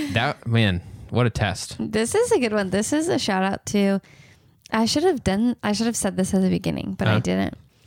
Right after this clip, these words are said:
Speaker 2: Um, part of what inspired this is the new season of Great British Bake Off has come out.
Speaker 1: Uh-huh.
Speaker 2: And normally we in America have to wait six or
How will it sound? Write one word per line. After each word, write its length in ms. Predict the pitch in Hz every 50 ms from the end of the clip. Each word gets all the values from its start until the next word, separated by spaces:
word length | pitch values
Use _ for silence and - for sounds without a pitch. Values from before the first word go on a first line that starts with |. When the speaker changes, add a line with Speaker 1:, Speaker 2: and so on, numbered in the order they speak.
| - - - - - - - - - -
Speaker 2:
Um, 300 | 220 208 202 202 190 - - -
part 180 | - 220 226
of 80 | 240 220
what 140 | 226 220 208
inspired 560 | 208 202 - - - 202 220 240 240 196 202
this 280 | 180 170 180 180 - -
is 160 | - 185 185
the 100 | 185 185
new 300 | 180 185 190 196 202 208
season 400 | 196 - - 202 190 - 190 180
of 100 | 180 175
Great 260 | - 175 165 151 - -
British 360 | 175 170 175 180 180 - - _ _ -
Bake 280 | 226 294 370 - - 285
Off 400 | 285 269 269 269 269 - - - _ - - - - - _ -
has 380 | - 196 180 180 180 - -
come 300 | - - 202 202 233 294
out. 460 | 302 - 185 175 156 156 175 - - - -
Speaker 1:
Uh-huh. 240 | 117 110 110 123 139 - - - -
Speaker 2:
And 280 | - 214 214 208 202
normally 380 | 208 220 254 277 269 247 220 202
we 380 | 185 180 208 214 226 233 220 -
in 100 | - 202
America 400 | 196 190 190 190 - 208 202 190
have 240 | 190 190 185 - -
to 120 | 185 175
wait 360 | 170 175 170 160 160 - - _ _ _ _ _ _
six 640 | - - - - - - 208 214 226 - - - - - -
or 280 | 185 175 170 165 -